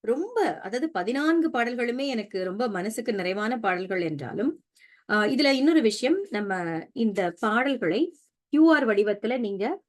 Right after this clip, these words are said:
இணையத்துல பார்க்க முடியும், கேட்க முடியும். அதுக்கு தான் இந்த கியூ ஆர் கோடை நீங்க ஸ்கேன் பண்ணணும். சரிங்களா? இப்போ என்ன பாட்டு பாடலாம் உங்களுக்காக? இதுல இருந்து ஒரு பாட்டு, சரியா?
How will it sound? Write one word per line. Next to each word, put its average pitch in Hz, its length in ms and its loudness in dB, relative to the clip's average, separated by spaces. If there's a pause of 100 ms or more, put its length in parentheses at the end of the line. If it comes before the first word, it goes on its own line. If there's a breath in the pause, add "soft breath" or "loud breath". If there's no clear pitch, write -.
(120)
இணையத்துல 233 460 -2
பார்க்க 190 300 -2
முடியும், 190 280 -4
கேட்க 185 260 -4
முடியும். 175 340 -2
அதுக்கு - 280 -6
தான் 233 160 -2
இந்த 226 400 -4 (220)
கியூ 262 220 2
ஆர் 214 180 0
கோடை 175 220 -6
நீங்க 180 380 -4
ஸ்கேன் 160 300 -2
பண்ணணும். 123 260 -12 (240)
சரிங்களா? 190 480 -8 (420 soft breath)
இப்போ 247 460 0 (240)
என்ன 392 300 2
பாட்டு 208 300 0
பாடலாம் 185 340 0
உங்களுக்காக? 185 440 -2
இதுல 190 40 0
இருந்து 220 340 0
ஒரு 277 260 4
பாட்டு, 175 440 -2
சரியா? 240 480 -2